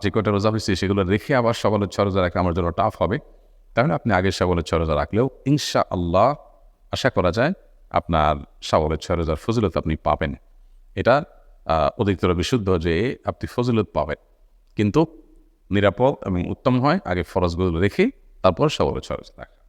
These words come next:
আমার এলাকাতে একটি বড় সমস্যা হচ্ছে, এলাকার বেশিরভাগ যুবক অনলাইন প্রতারণার সাথে জড়িত হয়ে টাকা রোজগার, রোজগারে ব্যস্ত। এখন তাদেরকে কিছু বললে তারা বলে, "বেকার থাকার চেয়ে এটাই হওয়া উচিত, এটাই করা উচিত।" এখন কি করণীয়?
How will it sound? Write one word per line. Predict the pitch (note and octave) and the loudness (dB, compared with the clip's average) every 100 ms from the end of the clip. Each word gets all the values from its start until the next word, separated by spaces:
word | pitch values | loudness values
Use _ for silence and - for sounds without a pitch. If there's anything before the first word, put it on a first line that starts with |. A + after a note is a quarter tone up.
| _ _ - _ - | _ _ -20 _ -4
আমার | C3+ E3 | 0 2
এলাকাতে | D3+ D3+ D3+ D#3+ B2+ | 2 0 0 2 2
একটি | - A2 | 0 0
বড় | G#2+ G#2+ | 0 0
সমস্যা | C3 B2+ - G#2 | -2 -2 -2 -4
হচ্ছে, | G2 - F2 | -4 -4 -2
এলাকার | F2 G#2 G#2 G#2 | 0 0 0 -2
বেশিরভাগ | F#2+ - A#2+ A#2 A2+ G2+ | -2 -4 -2 0 0 -2
যুবক | G2+ F#2+ A2+ B2 - A2+ | -2 2 2 0 -6 0
অনলাইন | G#2 A#2 B2+ | 2 4 2
প্রতারণার | A2 F#2+ F#2+ F#2 | 0 0 2 2
সাথে | - G#2+ | 0 -2
জড়িত | F#2+ F2+ F2 | 0 0 0
হয়ে | F2+ F#2+ B2+ | -2 0 -2
টাকা | - F2+ F2+ | 0 -2 0
রোজগার, | E2+ D#2+ D#2+ - - - - | -2 -2 -4 -6 -10 -16 -2
রোজগারে | G2 D#2+ E2 | 0 2 2
ব্যস্ত। | F#2 F#2+ - - - _ - - - _ - - | 2 0 -2 -10 -12 _ -20 -20 -20 _ -20 -8
এখন | - C3 | 0 2
তাদেরকে | A#2 A2+ B2 C3 | 4 2 2 -2
কিছু | B2+ - G#2+ | -4 -4 0
বললে | G#2+ A#2+ C#3+ | 0 2 0
তারা | G#2 A2 | 0 0
বলে, | G2 F#2+ A#2+ G2+ F#3 - _ - _ _ A2 | 0 0 0 -2 -4 -8 _ -20 _ _ 0
"বেকার | G#2 - A#2+ | 2 2 0
থাকার | C3+ B2+ A#2 | 2 2 0
চেয়ে | - A#2 F#2+ | 2 2 2
এটাই | G#2+ G#2 | 2 2
হওয়া | F2 E2 D#2 | 2 0 -2
উচিত, | - E2 - - | -6 -8 -10 -8
এটাই | A2+ B2+ C3+ - - | -2 2 2 0 -2
করা | G#2 F#2 | 2 4
উচিত।" | D#2+ - - - _ _ _ _ _ - _ - - | 2 -2 -6 -6 _ _ _ _ _ -20 _ -20 -8
এখন | G#2+ G2 F2+ | -4 0 0
কি | - | -2
করণীয়? | - D#2+ D2+ | -2 0 -2